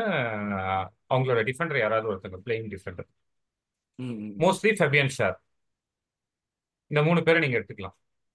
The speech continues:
Speaker 2: ம்.
Speaker 1: சிட்டில இருந்து வந்து பாத்தீங்கன்னா, you get Foden for sure. இன்னொன்னு வந்து பாத்தீங்கன்னா, if Haaland is fit and back, you can take Haaland. அப்படி fit and back இல்லைன்னா, you can get Alvarez.
Speaker 2: Right.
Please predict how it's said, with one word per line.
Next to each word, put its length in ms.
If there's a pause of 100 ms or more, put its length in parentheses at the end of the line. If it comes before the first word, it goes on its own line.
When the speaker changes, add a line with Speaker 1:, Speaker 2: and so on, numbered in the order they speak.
(140)
Speaker 2:
ம். 360 (360)
Speaker 1:
சிட்டில 320
இருந்து 180
வந்து 180
பாத்தீங்கன்னா, 640 (540)
you 200
get 160 (100)
Foden 320 (400)
for 300
sure. 140 (1300)
இன்னொன்னு 400
வந்து 80
பாத்தீங்கன்னா, 340
if 120
Haaland 500
is 100
fit 220
and 180
back, 200
you 60
can 180
take 180
Haaland. 380 (680)
அப்படி 280
fit 160
and 160
back 180
இல்லைன்னா, 360
you 80
can 200
get 140
Alvarez. 640 (760)
Speaker 2:
Right. 320